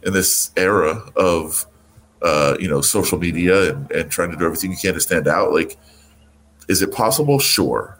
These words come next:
Uh, I, I don't know. It seems like a long way to go, uh, to try to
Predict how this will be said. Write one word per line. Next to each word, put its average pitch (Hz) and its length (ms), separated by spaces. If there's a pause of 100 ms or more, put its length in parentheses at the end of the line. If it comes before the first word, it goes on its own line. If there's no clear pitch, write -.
(140)
Uh, 90 560
I, - 80
I - 20
don't 82 180
know. 53 180
It 98 180
seems 120 220
like 98 100
a 98 40
long 95 260
way 95 80
to 90 80
go, 82 500 (400)
uh, 80 160
to - 100
try 95 160
to 80 300